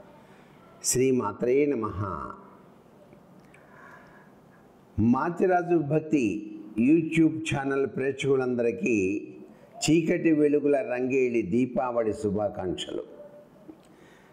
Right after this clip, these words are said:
చీకటి వెలుగుల రంగేలి దీపావళి నాడు ప్రతి ఒక్కరూ కూడా ఆచరించవలసినటువంటి అద్వితీయమైనటువంటి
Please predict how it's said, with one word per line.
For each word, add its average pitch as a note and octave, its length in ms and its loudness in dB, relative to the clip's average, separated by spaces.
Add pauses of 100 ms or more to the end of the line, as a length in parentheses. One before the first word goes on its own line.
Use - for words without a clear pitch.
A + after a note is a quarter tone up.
(340)
చీకటి G3+ 340 4
వెలుగుల F#3+ 380 4
రంగేలి D#3 520 2
దీపావళి D3 580 2
నాడు C3 560 -2 (380)
ప్రతి B2+ 240 0
ఒక్కరూ D#3 420 2
కూడా C#3+ 280 0
ఆచరించవలసినటువంటి B2 1700 -2 (300)
అద్వితీయమైనటువంటి C3+ 1300 2